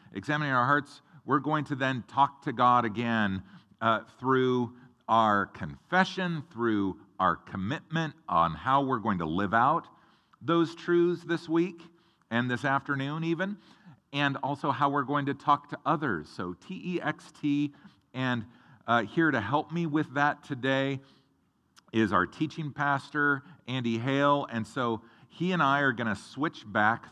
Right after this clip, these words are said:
through that acronym and kind of team lead us through the morning. And the fun part of the Encounter God Through Scripture part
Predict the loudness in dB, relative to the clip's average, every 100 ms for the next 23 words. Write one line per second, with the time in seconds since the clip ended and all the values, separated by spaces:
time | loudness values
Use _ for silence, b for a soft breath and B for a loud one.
0 | _ 2 4 4 2 -2 -4 0 0 0
1 | -4 -2 -2 -2 -4 -4 -6 -4 -4 -6
2 | -10 b _ -12 -6 -4 -2 0 0 2
3 | 0 -2 -10 -20 b b _ -4 -2 -2
4 | -4 -2 -2 -2 -2 -2 -2 -4 -2 -2
5 | -2 -4 0 2 2 0 -8 B B -4
6 | -2 -2 -4 -4 -4 -2 0 -2 0 2
7 | 4 4 2 -4 -2 -2 -2 -6 -6 -6
8 | -6 -8 0 4 4